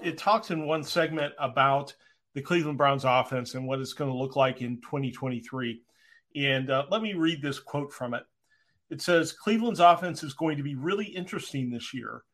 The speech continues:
Look for the Browns to add a speed wide receiver this offseason to go with Amari Cooper. One source told me, quote, 'They are really going to open up this offense. Go five wide, pass a lot.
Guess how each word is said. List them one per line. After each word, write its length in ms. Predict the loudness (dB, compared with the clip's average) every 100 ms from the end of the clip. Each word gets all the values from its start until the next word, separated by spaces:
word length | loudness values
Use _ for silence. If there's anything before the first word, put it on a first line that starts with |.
| _ _ _
Look 200 | -4 -4
for 100 | -2
the 100 | -2
Browns 400 | 4 6 6 4
to 180 | 0 6
add 180 | 8 8
a 60 |
speed 420 | 2 -4 -4 -2 6
wide 280 | 6 6
receiver 420 | -2 -8 -6 -4 -4
this 180 | -6
offseason 600 | -2 0 0 -4 -8 -6
to 80 | -6
go 160 | -2 0
with 160 | 0 -2
Amari 340 | 2 4 4
Cooper. 440 | 0 -6 -4 -6
One 240 | -2 0 0
source 380 | -2 -2 -2 -4
told 340 | -2 0 0
me, 320 | -2 -4 -6 _ _ _ _ _
quote, 380 | 4 6 6 4 -10 _ _
'They 260 | 0 4 6
are 100 | 6
really 300 | 4 4 2
going 240 | 2 0
to 100 | 0
open 280 | -2 -2 0
up 140 | -2
this 200 | -2 -4 0
offense. 520 | 2 2 -4 -10 -4
Go 280 | 6 6 6
five 380 | 8 6 6 4
wide, 380 | 6 6 4
pass 320 | -2 4 4 2
a 80 |
lot. 360 | 0 6 6 4